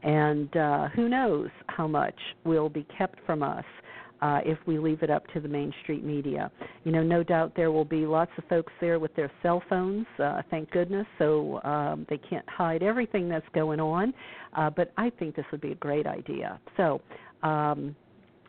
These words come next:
let me hear from you. You know, don't, uh, don't be shy.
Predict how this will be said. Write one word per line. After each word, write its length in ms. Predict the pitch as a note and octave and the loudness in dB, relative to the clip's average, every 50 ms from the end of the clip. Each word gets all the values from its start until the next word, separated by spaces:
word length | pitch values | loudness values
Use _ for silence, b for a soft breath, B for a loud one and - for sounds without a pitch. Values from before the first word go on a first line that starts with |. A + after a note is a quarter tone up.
| - - | -6 -4
let 120 | G3 A3+ A3 | -2 -2 -2
me 140 | C4 C4+ - - | -2 -4 -4 -6
hear 120 | C#4 C4+ - - | -6 -6 -4 -4
from 200 | G3 D#3+ D3 C#3+ | -4 -4 -4 -6
you. 180 | C3 - - C3 - _ | -10 -12 -14 -18 -16 _
You 100 | - E3 | -6 -4
know, 160 | D#3+ E3 E3 E3+ | -2 -2 -2 -2
don't, 380 | - F#3+ F#3 G3 G#3 G#3 - - | -2 -2 -2 -2 -4 -4 -4 -2
uh, 200 | G3+ F#3+ F#3 F#3 | -2 -2 -2 -2
don't 240 | - F#3+ G3 G3 | -4 -4 -4 -4
be 100 | - G#3 - - | -6 -8 -6 -4
shy. 440 | - F#3 E3+ D3 D3 D3 - C3+ C3+ | -2 0 0 0 0 -4 -6 -10 -12